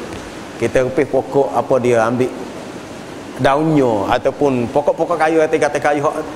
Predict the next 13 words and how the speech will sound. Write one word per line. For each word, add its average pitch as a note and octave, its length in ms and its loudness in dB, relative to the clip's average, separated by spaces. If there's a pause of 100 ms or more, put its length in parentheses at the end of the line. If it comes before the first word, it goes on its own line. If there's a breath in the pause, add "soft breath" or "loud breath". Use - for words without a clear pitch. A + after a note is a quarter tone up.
(120)
kita D#3+ 80 2
bacok C#3+ 320 2
dekat B2+ 160 0
kubur. A2+ 360 0 (760)
<coughs> - 1200 -6
Ada E3+ 120 4
seorang G3 300 2
sahabat F3+ 340 2
yang - 60 -4
faham D3+ 260 2
begitu, D3 160 2
namanya D3 400 2
Buraidah D3+ 560 2